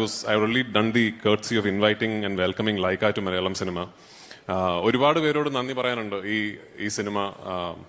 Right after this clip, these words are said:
ഇന്നിവിടെ ഈ സിനിമയുടെ റിലീസിനോട് അടുക്കുമ്പോൾ. So I'll have to start with, uh, my family,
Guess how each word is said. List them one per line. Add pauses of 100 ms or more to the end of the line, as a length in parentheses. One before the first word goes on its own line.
(200)
ഇന്നിവിടെ (200)
ഈ
സിനിമയുടെ
റിലീസിനോട്
അടുക്കുമ്പോൾ. (360)
So
I'll
have
to
start (100)
with, (220)
uh,
my (100)
family,